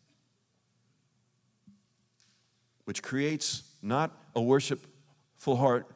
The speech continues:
based on gratitude and honor, but creates a heart of entitlement and disappointment. Knowing the scriptures is an important part of knowing and experiencing God.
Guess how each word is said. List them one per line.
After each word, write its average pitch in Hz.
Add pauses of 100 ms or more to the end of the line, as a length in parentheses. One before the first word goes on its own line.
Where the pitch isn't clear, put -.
(160)
based 120
on 120
gratitude 127 (280)
and -
honor, 87 (1500)
but -
creates 127
a 117
heart 117
of 98
entitlement 95 (760)
and 98
disappointment. 95 (1900)
Knowing 147
the 151
scriptures 120
is 110
an 120
important 135
part 135
of 101
knowing 123
and 110
experiencing 110
God. 110